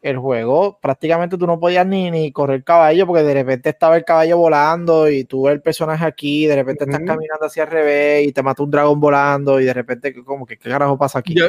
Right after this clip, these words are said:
Speaker 2: yo he visto
Speaker 1: ¿Sabes?
Speaker 2: videos en Facebook de un chamaco que hace como que en Skyrim y ahí está caminando así,
Speaker 1: Sí.
Speaker 2: y se da contra las paredes y sigue caminando,
Speaker 1: Y eso
Speaker 2: y,
Speaker 1: es
Speaker 2: ¿sabes?
Speaker 1: completamente cierto. Y, y la gente se quejó
Speaker 2: Ujú.
Speaker 1: igual o peor cuando salió Skyrim. "Oh, Bethesda haciendo esta mierda".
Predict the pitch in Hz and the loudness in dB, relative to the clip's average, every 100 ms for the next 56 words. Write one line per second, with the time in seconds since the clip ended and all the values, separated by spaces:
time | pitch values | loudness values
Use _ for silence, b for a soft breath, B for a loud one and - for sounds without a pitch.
0 | - 170 185 185 214 226 233 233 240 226 | -2 0 2 2 2 4 4 4 4 2
1 | 208 220 220 214 180 170 175 202 208 226 | 0 0 2 2 2 -2 0 2 2 0
2 | 226 196 175 190 202 208 202 226 196 208 | 0 0 0 0 -2 -2 0 -2 -2 0
3 | 214 226 202 196 170 160 220 220 220 208 | 0 0 -4 -4 -4 -4 -4 -4 -2 -2
4 | 214 220 190 208 226 226 - - 143 135 | -2 -2 -2 -2 -2 -6 -16 -4 2 4
5 | 139 147 147 170 214 226 254 220 202 226 | 6 6 4 2 -2 -2 0 2 4 4
6 | 226 208 202 208 226 226 208 214 226 220 | 2 2 2 2 0 -2 -2 -2 -2 0
7 | 214 214 202 - 147 131 123 131 147 208 | 0 0 -2 -6 -2 0 2 2 4 4
8 | 202 196 185 190 208 202 254 - 170 165 | 4 4 2 2 0 2 0 0 -2 -2
9 | B B 143 139 156 139 135 131 120 135 | B B -2 0 0 2 2 2 2 0
10 | 165 240 226 208 - 143 135 120 120 151 | 0 0 2 2 2 0 2 0 2 4
11 | 233 233 190 139 131 135 170 175 185 233 | 4 2 0 0 2 2 2 2 4 2
12 | 220 180 143 131 120 170 - 170 170 135 | 2 -2 -2 -2 -2 -4 0 0 0 -2
13 | 151 254 214 147 135 170 277 - 214 - | 0 2 2 0 -2 -2 -4 -4 -6 -4
14 | 247 262 269 247 233 254 247 220 160 123 | -6 -4 -2 -2 0 0 2 2 2 0